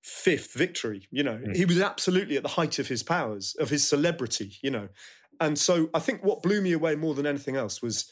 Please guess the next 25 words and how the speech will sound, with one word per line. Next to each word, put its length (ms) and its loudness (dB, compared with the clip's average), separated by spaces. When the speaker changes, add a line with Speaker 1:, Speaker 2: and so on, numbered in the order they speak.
Speaker 1:
his 180 4
status, 720 0
actually, 480 -8
his 200 2
personality 920 0
and 360 -6
the 260 -8
way 480 2
his 160 -2
presence 580 0
in 80 2
the 100 -2
race 380 -2
seemed 340 -2
to 100 -2
dictate 560 -2
absolutely 840 0
everything. 400 -6
A-, 140 -4
and 200 -2
the, 300 2
the 140 0
levels 580 -4
of 80 -4
international 680 -4